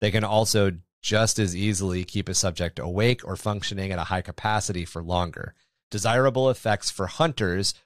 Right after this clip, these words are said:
or those who are working in the lumber yards. Being awake and focused longer can mean a better haul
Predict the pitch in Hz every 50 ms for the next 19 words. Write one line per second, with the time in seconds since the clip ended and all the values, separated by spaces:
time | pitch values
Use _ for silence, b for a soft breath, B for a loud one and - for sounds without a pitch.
0 | b _ - 98 98 95 101 104 107 - - 110 101 92 87 90 90 - 95 90
1 | 90 - - 120 123 123 117 104 90 87 82 78 82 78 73 69 65 62 62 64
2 | - - - 87 92 95 98 98 98 95 90 90 87 98 107 120 117 - 120 113
3 | 101 - 107 104 - 95 90 - - 110 117 123 139 143 123 101 87 90 95 -
4 | - 98 92 92 92 90 87 87 78 85 85 82 85 80 - - _ 123 127 113
5 | 95 87 92 92